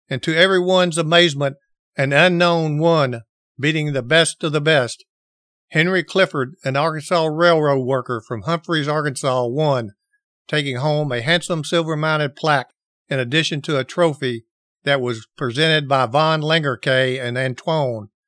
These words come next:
and ten crisp new one hundred dollar bills. In nineteen forty-nine and nineteen fifty, Herb Parsons would win, blowing a Lynn Binford duck call, and I don't,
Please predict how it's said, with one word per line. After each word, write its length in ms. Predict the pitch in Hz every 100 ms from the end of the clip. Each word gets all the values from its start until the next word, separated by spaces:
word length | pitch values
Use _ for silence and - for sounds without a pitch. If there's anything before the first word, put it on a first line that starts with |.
| _ _ _
and 180 | 135 113
ten 300 | - 180 170
crisp 440 | - 180 160 - 151
new 300 | 165 165 139
one 160 | 147
hundred 280 | 147 156 151
dollar 300 | 147 151 139
bills. 580 | 131 147 131 110 110 - _ _ _ _ _ _ -
In 140 | 131
nineteen 500 | 143 180 - 190 175
forty-nine 720 | 156 185 170 170 175 170 160
and 120 | 143
nineteen 540 | 151 165 165 - 170 143
fifty, 520 | - 160 151 131 123 _ _ _ _ _ -
Herb 340 | 170 180 147
Parsons 560 | - 180 156 151 135 131
would 180 | 135
win, 480 | 135 156 147 131 113 - _ _ _ _
blowing 340 | 143 151 147
a 120 | 143 135
Lynn 520 | 165 180 175 170 123
Binford 580 | 175 170 - 131 120 110 _ _ -
duck 200 | 165 156
call, 360 | - 135 123 120
and 120 | 135
I 140 | 160
don't, 280 | 165 147 139